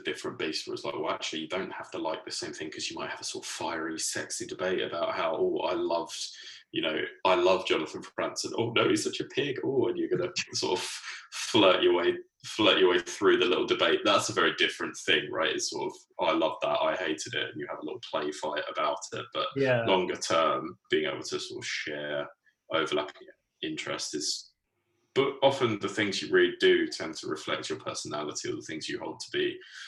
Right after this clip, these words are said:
Speaker 1: important. So yeah, it would be strange if you can't, um, can't share, share that with your partner, I, I would think.
Speaker 2: It's, it's probably true, actually.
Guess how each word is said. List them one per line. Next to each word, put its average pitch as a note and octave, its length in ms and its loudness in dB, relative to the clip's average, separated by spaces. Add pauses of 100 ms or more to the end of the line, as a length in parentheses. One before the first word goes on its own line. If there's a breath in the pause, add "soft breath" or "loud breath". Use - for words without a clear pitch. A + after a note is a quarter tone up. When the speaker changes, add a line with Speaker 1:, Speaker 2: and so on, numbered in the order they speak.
(220 loud breath)
Speaker 1:
important. D2+ 720 -4
So - 100 -4
yeah, D#2 160 -2
it D#2+ 180 -4
would - 140 -2
be - 80 -6
strange D2 480 -4
if - 120 -14
you D2 160 -10
can't, - 340 -10
um, - 260 -10 (480)
can't - 180 -12
share, D2+ 500 -6 (380 soft breath)
share D#2 300 -4
that C2 200 -4
with - 120 -6
your D2 100 -6
partner, - 480 -6
I, - 300 -8
I - 40 -6
would - 280 -12
think. - 240 -12 (640)
Speaker 2:
It's, - 300 -2
it's G3 160 2
probably B3 320 4
true, A#3 280 8
actually. A#2 500 0